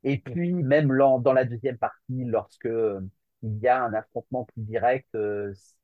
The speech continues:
même si on s'oriente vers un, un autre style de film, ça reste quand même très convaincant. On a quand même, euh, peu de temps mort. Il y a peut-être quelques séquences qui auraient pu être, euh, euh, moins délayées. Euh,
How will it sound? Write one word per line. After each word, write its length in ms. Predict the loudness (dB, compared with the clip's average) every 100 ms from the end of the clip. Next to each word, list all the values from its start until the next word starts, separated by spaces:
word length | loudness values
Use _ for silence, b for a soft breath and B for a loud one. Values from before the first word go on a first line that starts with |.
| -8
même 220 | -4 -4
si 80 | -6 _ -10
on 140 | -8
s'oriente 400 | -6 -4 -2 -2
vers 180 | -4 -4
un, 120 | -8 -8
un 140 | -4
autre 260 | -4 -4 -10
style 260 | _ -6
de 80 | -6 -8
film, 280 | -6 -6 -6 -10 _ _ _ _ _ _ _
ça 80 | 0
reste 280 | 2 0 -2
quand 120 | 0
même 160 | -2 -4
très 220 | -4 -2
convaincant. 580 | -2 -4 -2 0 0 0
On 80 |
a 100 | -4
quand 120 | -4 -4
même, 280 | -4 -4
euh, 300 | -6 -6 -6 -4
peu 140 | -2 0
de 120 | -2
temps 200 | -4 -2
mort. 440 | 2 2 2 -2 -10 _ _ -8
Il 60 | -4
y 40 |
a 100 | -4 -6 _ _ _ -4
peut-être 460 | 0 2 2 0 -2 _
quelques 320 | -2 0 -2
séquences 420 | -2 -2 -2 -4 -4
qui 100 | -4
auraient 220 | -4 -6
pu 180 | -4 -4
être, 240 | -4 _
euh, 360 | -2 0 -2 -8 -14 _ _ _ -12
euh, 280 | -6 -4 -4
moins 560 | -6 -8 -8 0 2 2
délayées. 720 | 0 0 -2 -2 0 0 2
Euh, 180 | 0